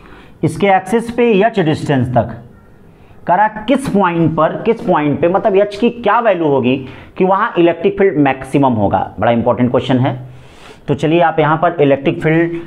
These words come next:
देख लेते हैं। तो electric field E equal to क्या हो जाएगा, E axis equal to क्या हो जाएगा, के Q H upon R square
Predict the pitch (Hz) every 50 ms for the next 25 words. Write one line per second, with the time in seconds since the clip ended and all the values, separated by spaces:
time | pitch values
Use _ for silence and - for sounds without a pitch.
0 | - - - 120 120 156 160 165 156 139 139 147 151 170 170 185 160 147 147 147
1 | 147 170 165 - 175 165 170 165 170 160 160 175 175 175 175 170 160 151 147 123
2 | 147 131 - 143 131 127 123 113 123 120 123 123 113 135 147 - - - 160 151
3 | 165 175 170 175 147 147 139 - - 175 175 175 165 151 - - - 147 139 127
4 | 131 117 - 135 123 120 113 120 127 127 123 151 147 151 147 - - - 147 151
5 | 156 165 175 180 185 190 196 196 196 180 190 - - - - - - 170 185 185
6 | 160 123 - - - - - - - - - - - - - - - 127 120 117
7 | 123 143 175 196 185 - - - - 139 135 - - 147 156 156 147 127 107 -
8 | - - - - - - - - - - - - - - 143 143 156 165 175 190
9 | 196 190 185 - 165 147 - - - - - - 151 151 151 165 180 190